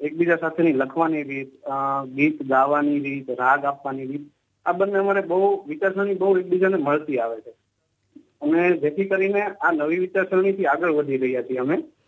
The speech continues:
અને એટલું કહીશ કે હજી તો આગળ ખાલી શરૂઆત છે, આગળ હજી ઘણું બધું કરવાનું બાકી છે. અને ગુજરાતી લોકોને ખાલી એટલું કહેવું છે કે અમારે ઘણું બધું કરવું છે હજી, બસ આવી રીતે અમારો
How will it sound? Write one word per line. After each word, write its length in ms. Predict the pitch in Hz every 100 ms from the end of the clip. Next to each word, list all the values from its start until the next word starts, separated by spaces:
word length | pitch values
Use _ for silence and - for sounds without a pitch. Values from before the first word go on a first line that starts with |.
| _ _
અને 420 | - 170 196 202 208 202 - _ _
એટલું 300 | 160 160 208
કહીશ 200 | 214 208
કે 200 | 196 175
હજી 220 | 156 156
તો 100 | 185
આગળ 260 | 180 - 190
ખાલી 260 | - 175 190
શરૂઆત 520 | - 151 165 147 -
છે, 100 | 123
આગળ 300 | 123 143 165
હજી 220 | 151 180
ઘણું 360 | 196 151 156 156
બધું 220 | 151 139
કરવાનું 340 | 139 131 123
બાકી 280 | 120 117 113
છે. 100 | 107 117 _ _ _ _ -
અને 420 | 139 143 147 147
ગુજરાતી 540 | 135 139 147 180 190
લોકોને 500 | 185 185 185 190 196 208 202 -
ખાલી 220 | 170 175
એટલું 280 | 165 196 160
કહેવું 280 | 139 131 127
છે 120 | 175 277 - _ _ _ _ _ _ -
કે 400 | 170 180 196 196 - _ _ _ _ _ -
અમારે 580 | 170 190 196 196 196 - -
ઘણું 260 | 151 202
બધું 240 | 196 202 190
કરવું 320 | 165 165 156
છે 60 |
હજી, 240 | 139 151 202
બસ 220 | 160 170
આવી 340 | 165 151 185
રીતે 200 | 180 180
અમારો 320 | 175 170 170